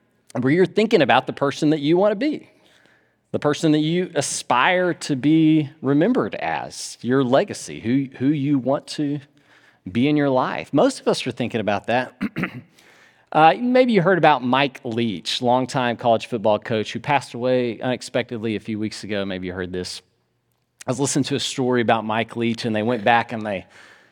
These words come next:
played some audio footage of him, and he was just a character. He'd always say funny things, and somebody asked him, they said, <clears throat> "Mister Leach, Coach Leach, years from now, when somebody's writing your obituary,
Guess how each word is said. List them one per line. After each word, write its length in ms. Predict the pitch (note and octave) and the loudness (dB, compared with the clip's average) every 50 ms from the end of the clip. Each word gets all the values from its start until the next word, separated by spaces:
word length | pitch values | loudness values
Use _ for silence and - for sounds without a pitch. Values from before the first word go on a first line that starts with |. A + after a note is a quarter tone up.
| _ _ _ _ - | _ _ _ _ 2
played 220 | - D#3 D3+ C#3+ | 4 4 4 4
some 160 | - C#3+ B2 | 2 -2 -2
audio 400 | G2+ A#2 C3 C3+ C#3 C#3+ C3+ C3 | 2 4 4 4 6 4 2 2
footage 480 | A#2+ - - C#3 C3 C3+ C3+ B2+ A#2 C3 | 2 0 0 2 4 4 2 2 0 -2
of 100 | B2 A2 | -4 -4
him, 340 | A2 A2+ C#3 C3+ C3 C3 C3+ | -2 -2 0 0 2 2 0
and 100 | C#3+ D#3+ | 0 2
he 120 | A#3+ C4 | 2 4
was 220 | A3 F#3+ D#3+ - - | 4 4 4 2 -2
just 200 | D#3 C#3 - C3 | -4 -4 -4 -6
a 40 | A#2+ | -8
character. 520 | - - C#3+ C3 B2+ B2 B2 - B2+ B2 | -2 2 4 4 4 2 0 -4 -6 -2
He'd 180 | A#2 D#3 E3 D3 | 2 4 6 6
always 260 | C#3 C3+ B2+ A#2 - | 6 6 4 2 -2
say 420 | - - B2+ A#2 A#2 A2+ A2 G#2 | -4 -2 0 2 2 2 0 -4
funny 360 | - - - A#2+ A#2 A#2 G#2+ | -6 -6 -4 -2 -2 -2 -4
things, 460 | F#2 - A2 A2 A2 A2 A2 G#2+ G2 G#2 | -4 -4 -4 -4 -2 -2 -4 -4 -4 -6
and 120 | G2+ F#2 | -8 -8
somebody 360 | - - F#3+ F#3+ F#3+ E3+ D#3 | -2 0 2 4 4 4 4
asked 420 | C#3 D#3 F#3 A3+ B3 - - - C#3+ | 2 0 0 0 0 -2 -4 -6 -4
him, 100 | C3 B2+ | -2 -2
they 120 | B2 A#2+ | -2 -2
said, 320 | - - C#3+ C3 C3+ C#3 - - - - - _ _ - | 0 0 0 0 0 -2 -12 -18 -20 -20 -20 _ _ 2
<clears throat> 160 | A3+ - - A3+ B3 - | 2 4 4 2 0 2
"Mister 460 | F3+ F3 C#3+ B2+ C#3+ D#3+ - - E3+ | -2 -2 0 0 0 0 2 2 4
Leach, 300 | E3 E3+ F3+ E3 - - | 4 4 4 2 0 0
Coach 200 | D#3+ D#3 - - | 0 0 0 2
Leach, 240 | F3 D#3+ D#3 - - - - - - - - - - _ _ _ _ _ - | 2 2 2 0 -6 -16 -20 -20 -18 -20 -20 -20 -20 _ _ _ _ _ -2
years 260 | - F3 A3 A#3+ - | 2 2 4 2 2
from 160 | - F#3+ F3 | 2 2 4
now, 220 | E3+ D#3+ D3+ D3 D3 | 6 6 6 4 4
when 100 | D3 C#3 | 0 -2
somebody's 400 | - G3+ G#3 G3 F3+ D#3 B2 A2+ | 0 0 0 2 2 0 0 0
writing 380 | A#2+ D3+ D#3+ F#3 F#3 F3+ F3 | 0 2 2 2 2 0 -2
your 220 | E3 E3 E3+ F3+ D3 | 0 2 2 2 2
obituary, 1040 | C#3+ C#3 B2 A#2+ D#3 D3+ - - C#3 A#2 A2 G#2+ G2+ G2 F#2 F#2 F#2 F2 E2+ E2+ | 2 0 2 2 0 0 0 -4 -4 -2 0 0 0 0 -2 -2 -4 -4 -6 -8